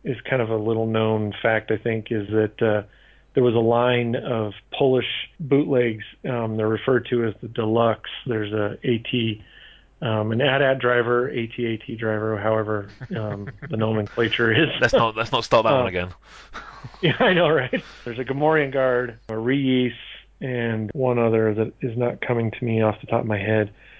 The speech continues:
Speaker 1: Anyway, um, one of the weapons for the at at driver is a bootleg Rebel Commando rifle without the strap. So that was kind of a fun little discovery that I made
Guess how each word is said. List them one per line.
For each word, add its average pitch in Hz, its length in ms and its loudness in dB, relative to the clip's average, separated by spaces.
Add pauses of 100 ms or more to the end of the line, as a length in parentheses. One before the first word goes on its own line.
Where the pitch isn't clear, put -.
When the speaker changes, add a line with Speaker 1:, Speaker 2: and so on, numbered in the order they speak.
(240)
Speaker 1:
Anyway, 165 480 4
um, 120 420 -2 (520)
one 156 380 0
of 143 80 2
the 135 60 4
weapons 127 560 2 (140)
for 117 520 2
the 113 440 -2
at 135 200 4
at 127 200 2
driver 113 760 2
is 117 240 -2
a 113 120 2
bootleg 120 880 2
Rebel 123 280 2
Commando 131 400 2
rifle 110 480 2
without 110 300 0
the 120 140 -14
strap. 123 400 -10 (140)
So 135 60 2
that 151 140 6
was 156 180 4
kind 131 160 0
of 117 80 -4
a 113 120 -8
fun 120 200 -2
little 113 160 -2
discovery 110 760 -4
that 127 200 -4
I 110 80 2
made 104 440 -2